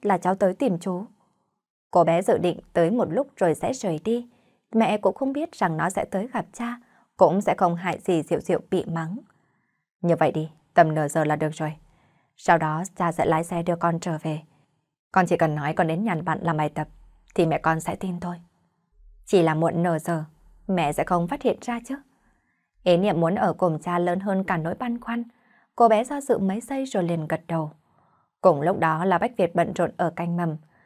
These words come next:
Vừa có phụ huynh học sinh gọi điện thoại tới hỏi thăm về chương trình dạy học. Cô tốn nửa giờ giải thích, vừa mới cúp điện thoại uống một chén nước canh,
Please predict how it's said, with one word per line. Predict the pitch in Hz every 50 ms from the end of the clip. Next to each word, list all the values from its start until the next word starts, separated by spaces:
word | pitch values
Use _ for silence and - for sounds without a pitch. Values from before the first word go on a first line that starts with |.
| _ _ _ _ -
Vừa | 180 170
có | 170 - 170
phụ | 175 - 214 -
huynh | 180 175 170 170
học | 175 170 156 -
sinh | - 175 175 170 175 170
gọi | 180 -
điện | 156 175 160 -
thoại | - 190 170 160 - _ _ _ _ -
tới | 180 170 165 208 -
hỏi | - 185 160
thăm | 160 - 175 180 180 175
về | - 180 170 170
chương | - 254 254 254
trình | - 220 175 165
dạy | 165 160 160 165
học. | - 180 165 - _ _ _ _ _ _ _ _ _ _ _ _ -
Cô | 240 233
tốn | 233 233 208 247 311
nửa | 330 262
giờ | 190 175 202 190 180 175
giải | 208 175 160 -
thích, | - 330 - _ _ _ _ _ _ _ _ _
vừa | - 170 160
mới | 151 160 160
cúp | 156 - 285 285
điện | - 190 160 - -
thoại | - 170 160 - - -
uống | 151 165 170 220 254
một | 202 165 170
chén | - 165 170 196
nước | 247 294 - -
canh, | - 226 226 226